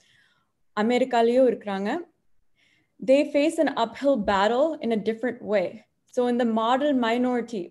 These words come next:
பிளாங்கெட் ஸ்டேட்மெண்ட் யூஸ் பண்-, யூஸ் பண்றதே சரியில்லை.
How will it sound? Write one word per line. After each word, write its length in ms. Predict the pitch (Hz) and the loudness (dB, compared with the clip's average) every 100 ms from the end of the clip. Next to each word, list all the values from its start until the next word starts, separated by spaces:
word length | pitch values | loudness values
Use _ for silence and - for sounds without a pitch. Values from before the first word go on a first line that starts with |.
| 180 | -8
பிளாங்கெட் 420 | 220 233 247 269 269 | -4 -2 0 -2 -2
ஸ்டேட்மெண்ட் 400 | 226 233 247 233 | -4 -4 -6 -8
யூஸ் 260 | 208 220 226 - | -8 -8 -8 -6
பண்-, 220 | 208 202 196 | -6 -6 -8
யூஸ் 180 | 208 247 247 | -6 -6 -4
பண்றதே 400 | 226 208 226 262 | -4 -2 0 -2
சரியில்லை. 560 | 262 196 196 190 170 | 0 -4 -4 -6 -6